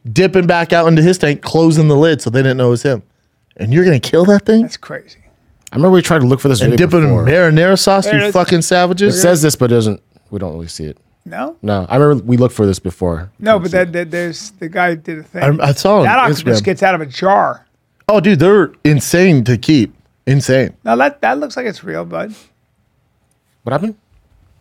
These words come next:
Speaker 3: No, I mean, I just couldn't find the one where it goes
Speaker 1: Yeah.
Speaker 3: across and gets f-, fish, but I
Speaker 1: Yeah.
Speaker 3: remember it
Speaker 1: Yeah,
Speaker 3: happening.
Speaker 1: yeah.
Speaker 2: That's wild.
Speaker 3: So it's just basic-, basically an octopus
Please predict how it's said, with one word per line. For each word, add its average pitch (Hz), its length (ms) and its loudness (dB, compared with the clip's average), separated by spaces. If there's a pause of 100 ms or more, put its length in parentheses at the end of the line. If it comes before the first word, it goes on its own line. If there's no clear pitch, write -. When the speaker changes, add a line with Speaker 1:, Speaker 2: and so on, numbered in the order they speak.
(200)
Speaker 3:
No, 156 60 2
I - 20 2
mean, 165 80 4
I 160 40 2
just 156 100 -8
couldn't 180 140 2
find 165 140 2
the 165 40 4
one 156 120 4
where 139 140 4
it 117 300 -2
goes 127 240 2
Speaker 1:
Yeah. 151 180 2
Speaker 3:
across 120 240 0
and 107 60 2
gets 107 280 -2
f-, - 220 -18
fish, - 320 0
but 127 120 0
I 135 40 2
Speaker 1:
Yeah. 139 80 2
Speaker 3:
remember 156 360 2
it - 40 2
Speaker 1:
Yeah, 127 140 0
Speaker 3:
happening. 143 260 2
Speaker 1:
yeah. 120 280 2 (1120)
Speaker 2:
That's 143 320 -20
wild. - 400 -20 (2500)
Speaker 3:
So 98 460 -2
it's 92 120 -4
just - 140 -14
basic-, 104 520 -6
basically 104 300 -6
an 82 60 -8
octopus 80 680 -12